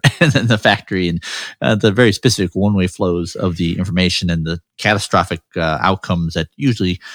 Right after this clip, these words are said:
uh, come out of it over, over forty years. And you said something that startled me. You said, "Oh, that's obviously a totally screwed up structure," <laughs> which in many ways summarizes my reaction I formed only,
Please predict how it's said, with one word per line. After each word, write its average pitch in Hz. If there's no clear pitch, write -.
uh, 92
come 101
out 95
of -
it 76
over, 78
over 76
forty 80
years. 80
And 87
you 120
said 110
something 104
that 80
startled 87
me. 69
You 80
said, -
"Oh, -
that's 175
obviously 139
a 110
totally 127
screwed 95
up -
structure," -
<laughs> -
which -
in 208
many 220
ways 180
summarizes 208
my 165
reaction 151
I 135
formed 151
only, 139